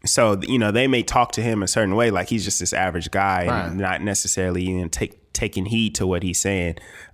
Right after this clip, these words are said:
Speaker 1: Uh, when in reality, like, he knows more than probably anybody walking that strip, like, the acoustics of, you know,
Speaker 2: Right.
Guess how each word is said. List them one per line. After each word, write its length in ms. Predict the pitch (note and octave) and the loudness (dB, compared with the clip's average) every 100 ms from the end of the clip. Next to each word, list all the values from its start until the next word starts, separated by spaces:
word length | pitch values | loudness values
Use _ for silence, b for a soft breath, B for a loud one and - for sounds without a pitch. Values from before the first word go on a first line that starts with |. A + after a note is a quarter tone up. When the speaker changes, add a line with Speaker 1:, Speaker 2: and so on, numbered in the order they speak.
| - | -2
Speaker 1:
Uh, 340 | G2 F2+ F2 G2 | 0 0 -2 -4
when 140 | G#2+ G2+ | -2 -2
in 80 | |
reality, 640 | F2+ F#2 G#2 A2 F#2+ F2 F2 | 0 0 0 0 0 -2 -2
like, 200 | E2+ F2 | -4 -2
he 140 | A2+ | -2
knows 320 | G2+ F#2+ F#2 | 0 0 0
more 260 | G2+ G2 F#2 | 0 0 0
than 240 | F2+ F2 | 0 -4
probably 400 | - G2+ F#2 F2 | -2 -2 -2 -2
anybody 400 | F#2 G2 F#2 F2+ | -2 0 0 0
walking 360 | F2 F#2+ F2+ F2 | 0 0 0 -4
that 160 | F2 - | -4 -4
strip, 340 | - G#2+ - | -4 -4 -6
like, 180 | E2+ E2 _ _ _ _ | -8 -8 _ _ _ _
the 220 | F#2+ F#2+ F2 | -6 -4 -4
acoustics 680 | - B2+ A2+ - F2+ - | -2 -2 -2 -2 -4 -4
of, 160 | E2+ E2+ | -6 -4
you 40 | F3+ | 0
know, 60 | |
Speaker 2:
Right. 140 | E3 | 0